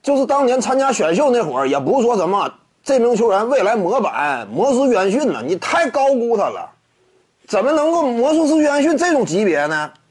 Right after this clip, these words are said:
进入联盟之后，他就是没受伤那会儿打，打出的整体表现呢，也根本谈不到什么魔术师约翰逊。就当时的眼光来看，继续那么发展，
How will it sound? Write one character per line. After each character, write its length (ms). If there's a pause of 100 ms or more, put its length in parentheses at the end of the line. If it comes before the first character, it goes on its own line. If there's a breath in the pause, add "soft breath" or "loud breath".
(720 soft breath)
进 140
入 100
联 160
盟 160
之 100
后， 200
他 80
就 160
是 100
没 300
受 180
伤 240
那 100
会 160
儿 220 (720)
打， 280 (360)
打 220
出 140
的 40
整 200
体 100
表 180
现 240
呢， 120 (500 soft breath)
也 140
根 260
本 160
谈 220
不 100
到 180
什 120
么 100
魔 180
术 120
师 60
约 60
翰 140
逊。 160 (300)
就 120
当 240
时 100
的 100
眼 140
光 160
来 140
看， 280 (140)
继 200
续 140
那 80
么 80
发 180
展， 340